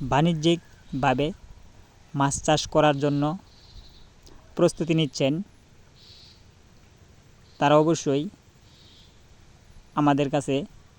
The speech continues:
যোগাযোগ করবেন এবং পরবর্তী আরও নিত্য নতুন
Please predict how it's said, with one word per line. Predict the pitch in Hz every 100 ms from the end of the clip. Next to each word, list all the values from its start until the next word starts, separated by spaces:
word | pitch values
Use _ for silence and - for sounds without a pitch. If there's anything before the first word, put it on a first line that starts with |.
| - - - - - - - - -
যোগাযোগ | 143 156 147 151 -
করবেন | 143 131 147 190 - - - - - - - - - -
এবং | 139 135 151 170 - -
পরবর্তী | 165 170 165 160 -
আরও | 151 135 147 - - - - - - - - -
নিত্য | 170 - 165
নতুন | 156 160